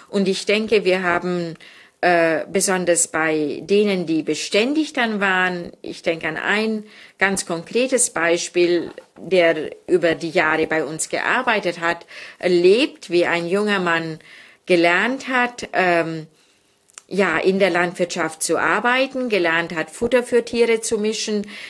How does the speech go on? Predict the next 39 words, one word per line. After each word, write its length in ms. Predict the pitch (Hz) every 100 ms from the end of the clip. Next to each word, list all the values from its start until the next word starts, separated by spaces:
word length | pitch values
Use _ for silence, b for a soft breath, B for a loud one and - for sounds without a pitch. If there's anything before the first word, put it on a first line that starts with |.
| B
gelernt 420 | 185 185 180 185
hat, 220 | 185 160 175
dann 200 | 165 160
das 240 | 160 -
daheim 360 | 160 160 175 165
bei 140 | 160
seinen 240 | 151 147 151
eigenen 420 | 160 208 269 285
Tieren 340 | 269 254 233
umzusetzen, 920 | 220 220 208 208 208 190 190 196 190 B B B -
gelernt 400 | 175 156 160 160
hat, 160 | 143
Kälber 380 | - 196 226 254
großzuziehen 920 | 247 240 233 - 220 - 214 202 196
und 460 | - 180 170 165 - B B B B
in 140 | 185 180
diesem 280 | 202 202
Jahr 200 | 185 175
sogar 340 | 170 170 160 160
sagen 360 | - 156 160
kann, 200 | 160 151
„Ich 140 | 151 147
brauche 320 | 135 143 -
nicht 200 | 190 226
ins 200 | 247 -
Ausland, 480 | 220 214 214 185 -
man 160 | 165
kann 220 | 156 160 156
das 160 | 156
auch 120 | 147
hier 280 | - 170 180
machen.“ 480 | 214 262 247 294 294 B B B
Und 140 | 180
es 180 | 175 -
war 80 | 156
einer 260 | 151 156
der 180 | 143 - -
armen 500 | 165 160 175 202 233
Menschen. 540 | 247 262 277 294 294